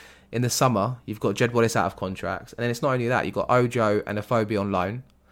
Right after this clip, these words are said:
You've got, obviously, Bradshaw up front, who's out of contract in the summer. You've got Mahoney, who's out of contract in the summer. You've got Bodvarsson, that's out of contract in the summer.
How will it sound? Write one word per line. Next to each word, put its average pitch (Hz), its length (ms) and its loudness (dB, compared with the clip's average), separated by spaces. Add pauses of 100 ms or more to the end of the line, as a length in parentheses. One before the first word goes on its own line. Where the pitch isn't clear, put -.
(380)
You've 92 180 -14
got, 113 440 4
obviously, 107 340 -2
Bradshaw 131 420 4
up - 80 -4
front, 104 240 0
who's 104 160 -4
out 90 100 2
of - 100 -6
contract - 380 -6
in 98 80 -6
the 98 60 -6
summer. 95 340 -6 (400)
You've 107 80 -10
got 98 100 -4
Mahoney, 131 380 4
who's 101 120 0
out 95 120 2
of - 60 -6
contract 98 260 -4
in 62 80 -8
the 98 60 -8
summer. 95 380 -6 (120)
You've 87 180 -6
got 107 120 -2
Bodvarsson, 135 400 6
that's 95 160 -2
out 95 100 2
of - 100 -6
contract 104 320 -4
in 98 80 -8
the 95 60 -10
summer. 95 440 -6